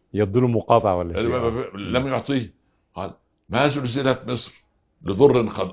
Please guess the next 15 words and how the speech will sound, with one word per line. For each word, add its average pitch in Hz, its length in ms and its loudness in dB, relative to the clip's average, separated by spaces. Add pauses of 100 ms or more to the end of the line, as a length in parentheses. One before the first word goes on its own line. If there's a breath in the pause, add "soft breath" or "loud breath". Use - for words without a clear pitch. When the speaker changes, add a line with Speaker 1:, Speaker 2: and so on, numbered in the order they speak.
Speaker 2:
أضر 95 280 -2
بها، 85 280 -8 (580)
لكنها 101 560 -4
رقصت 107 460 0 (180)
من 90 140 -8
عدلكم 87 440 -4
طربا". 78 440 -10 (420)
Speaker 1:
لطيف. - 600 -20
<laughs> 139 40 -2 (2750 soft breath)
Speaker 2:
مش 90 120 -8
Speaker 1:
لا، 101 60 0
Speaker 2:
ده 107 280 8
Speaker 1:
لهذه 127 400 4
الدرجة 135 480 4
يعني. 131 560 0